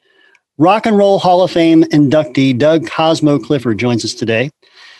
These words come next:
He's best known as a founding member and drummer from Creedence Clearwater Revival and also currently Creedence Clearwater Revisited.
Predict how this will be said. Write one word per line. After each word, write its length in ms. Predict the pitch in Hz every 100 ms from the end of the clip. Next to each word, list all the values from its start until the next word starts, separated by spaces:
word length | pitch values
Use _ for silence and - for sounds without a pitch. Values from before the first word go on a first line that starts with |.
| _ _
He's 180 | 180 151
best 320 | 127 240 247
known 200 | 226 214
as 100 | 165
a 60 | 151
founding 500 | - 190 214 214 185
member 260 | 180 180
and 120 | 170 131
drummer 420 | 151 147 147 - _ _
from 180 | 139 117
Creedence 520 | - 175 175 156 -
Clearwater 460 | - 151 139 143 135
Revival 600 | 135 120 113 117 160 _
and 120 | 131
also 280 | 135 - 127
currently 480 | 123 254 160 165 190 _ _ _ _ -
Creedence 400 | 175 160 - -
Clearwater 460 | 160 147 143 139
Revisited. 540 | 131 110 120 107 104